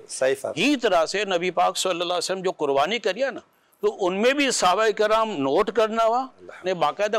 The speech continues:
Speaker 2: پوچھنا ہوا۔ ذرا آئیں بھی بتا دیا
Speaker 1: ہاں۔
Speaker 2: کہ قربانی کیا ہے،
Speaker 1: اللہ۔
Speaker 2: پوچھنا ہوا تاکہ صحیح طرح clear تھی بھی نا، یہ گال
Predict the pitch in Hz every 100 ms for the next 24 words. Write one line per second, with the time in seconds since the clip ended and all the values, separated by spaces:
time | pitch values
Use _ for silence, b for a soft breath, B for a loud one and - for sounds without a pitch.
0 | - 226 - 175 139 127 160 185 180 220
1 | 240 220 226 214 208 - 214 196 190 170
2 | 180 175 175 180 - 175 175 170 160 131
3 | 127 123 120 113 - 110 226 220 208 202
4 | 202 202 190 165 175 175 196 180 - 147
5 | 160 208 196 202 214 214 b b - 175
6 | 160 170